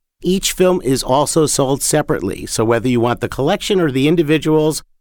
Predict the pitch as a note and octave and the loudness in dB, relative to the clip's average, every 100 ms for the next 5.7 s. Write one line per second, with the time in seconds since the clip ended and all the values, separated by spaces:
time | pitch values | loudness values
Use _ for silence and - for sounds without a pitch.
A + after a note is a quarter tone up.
0 | _ - D#3 F3 D#3+ D3+ C3+ C3+ - B2+ | _ 2 2 4 2 0 0 -2 0 0
1 | C3+ - A2+ - G2+ C2+ - - _ _ | 0 0 -2 -2 -4 -6 -8 -16 _ _
2 | _ _ - A#3 C4+ A#3+ G3 C#3 C3 F3+ | _ _ -2 2 2 2 2 0 0 2
3 | F#3 F3 E3 - C#3+ D3+ F#3 - D3+ D#3 | 4 2 0 0 2 2 0 -2 0 2
4 | D3 C3+ C3 - B2+ - C3 B2+ - A#2+ | 2 2 0 -2 -4 -2 -2 -2 0 -2
5 | - B2 - C3 B2 - | 0 -2 -2 -2 -2 -4